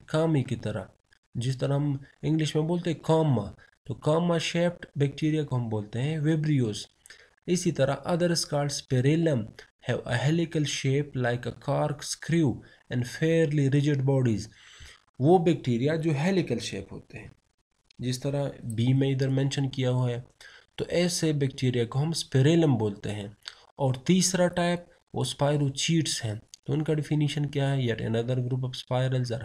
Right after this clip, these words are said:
helical and flexible, they are called spirochetes। तो स्पिरिलम और spirochetes में फ़र्क सिर्फ ये है कि दोनों हेलिकल शेप हैं, लेकिन स्पिरिलम जो है वो fairly rigid bodies है, वो सख्त है,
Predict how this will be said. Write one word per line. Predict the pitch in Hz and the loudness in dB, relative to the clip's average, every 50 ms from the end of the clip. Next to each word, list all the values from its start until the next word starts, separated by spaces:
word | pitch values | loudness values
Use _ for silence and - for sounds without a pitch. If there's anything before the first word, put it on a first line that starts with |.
| - - | -2 0
helical | 127 131 139 139 135 135 - 127 120 | 2 2 2 2 0 0 -2 -2 -2
and | 117 113 - | -2 -4 -4
flexible, | - 143 143 143 - - - 151 143 151 147 147 - - - - - _ _ - | -2 -2 -2 -2 -2 -4 -4 -2 -2 -2 -2 -2 -4 -8 -14 -20 -20 _ _ -2
they | 113 147 165 165 151 | 2 4 4 4 4
are | 127 117 - - | 2 0 0 -2
called | 113 117 123 127 - - | -2 0 -2 -2 -4 -6
spirochetes। | - 113 113 113 113 110 110 - - 110 104 98 - - - - - - - - - - - | -6 -6 -6 -4 -6 -8 -10 -10 -8 -8 -6 -6 -6 -8 -8 -10 -14 -20 -20 -20 -16 -8 -4
तो | 143 | -4
स्पिरिलम | 135 - - - 143 147 151 175 185 190 196 190 190 180 | -4 -2 0 2 4 4 4 4 2 2 2 0 2 0
और | 160 143 131 | 0 0 -2
spirochetes | - - 127 123 123 120 117 117 - - 147 143 - - | -2 0 0 0 2 0 -2 -2 0 -2 -2 -2 -2 -4
में | 131 113 | -6 -6
फ़र्क | - - 147 147 135 131 - | -4 -2 -2 0 0 -2 -2
सिर्फ | - - 131 120 107 - 123 | -2 -2 -2 -2 -2 -2 0
ये | 123 127 135 | 0 2 2
है | 131 117 107 113 - - - - - - | 2 2 0 -2 -6 -14 -20 -20 -10 -4
कि | - 147 147 | -2 -2 0
दोनों | 147 180 202 214 208 196 165 139 | 4 4 4 6 6 6 6 6
हेलिकल | 131 120 117 110 110 117 107 | 6 4 4 2 0 -2 -2
शेप | 104 - - 110 101 101 98 - | -2 -4 -4 -4 -6 -6 -8 -10
हैं, | - 104 95 - - - - - _ - 113 | -12 -12 -12 -12 -16 -20 -20 -20 _ -4 -2
लेकिन | 123 151 147 165 160 | -2 0 0 0 -2
स्पिरिलम | 151 - - - - 120 123 139 160 170 180 175 170 160 | 0 -2 -4 -2 0 2 4 6 6 6 6 6 4 4
जो | 139 143 139 | 2 2 2
है | 131 143 156 160 | 2 2 0 0
वो | 151 131 123 117 - - | 0 0 -2 -2 -4 -2
fairly | - 151 156 160 156 147 147 151 147 | 0 2 4 4 4 4 4 4 4
rigid | 151 156 151 151 151 127 117 113 | 4 4 4 4 2 2 2 2
bodies | 113 110 107 104 104 101 - | 0 0 0 0 -4 -6 -6
है, | 104 104 - - - - _ _ - 160 | -8 -10 -10 -12 -16 -20 _ _ -6 -4
वो | 165 | -4
सख्त | 156 - - - 185 175 175 - - - - | -2 -2 0 0 0 0 -2 -4 -8 -6 -6
है, | - - - | -6 -6 -8